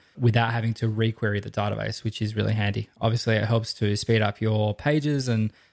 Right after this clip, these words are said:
and keep things nice and lean in terms of processing your code.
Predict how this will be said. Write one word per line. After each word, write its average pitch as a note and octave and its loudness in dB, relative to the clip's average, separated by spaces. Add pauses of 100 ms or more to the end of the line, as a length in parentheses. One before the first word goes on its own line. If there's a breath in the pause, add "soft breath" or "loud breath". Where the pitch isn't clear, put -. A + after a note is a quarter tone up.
(220 soft breath)
and A2+ 0
keep A#2+ 0
things G#2+ 0
nice A2+ 2
and G#2 0
lean G#2+ 2
in G#2 2
terms G#2+ 2
of G#2 -4
processing A2 0
your G#2+ -4
code. - 0